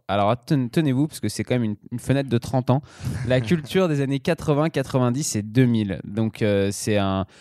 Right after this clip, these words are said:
Speaker 1: c'est un site, euh, enfin un site, pardon, un, un compte Instagram. Je vais vous donner le
Speaker 2: Entre
Speaker 1: arrobase.
Speaker 2: Edith Piaf et puis, euh, les Spice Girls, quoi.
Speaker 1: <laughs> Alors le arrobase, il est un peu compliqué. Accrochez-vous, c'est quatre-vingts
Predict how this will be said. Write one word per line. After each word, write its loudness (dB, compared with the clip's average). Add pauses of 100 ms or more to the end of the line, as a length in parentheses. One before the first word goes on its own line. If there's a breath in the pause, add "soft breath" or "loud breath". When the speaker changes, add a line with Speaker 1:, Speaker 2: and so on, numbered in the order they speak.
(720 loud breath)
Speaker 1:
c'est -2
un 2
site, -2
euh, 2
enfin -2
un -2
site, -10
pardon, -4
un, -4 (240)
un -4
compte -2
Instagram. 0 (100)
Je -4
vais 0
vous -4
donner 0
le 2
Speaker 2:
Entre -2
Speaker 1:
arrobase. 0
Speaker 2:
Edith -10
Piaf -2
et -2
puis, -4
euh, -2
les -2
Spice 0
Girls, 2
quoi. -4
Speaker 1:
<laughs> -4
Alors 0
le 0
arrobase, 2
il -4
est 0
un 2
peu -4
compliqué. 0
Accrochez-vous, 0
c'est -2
quatre-vingts 0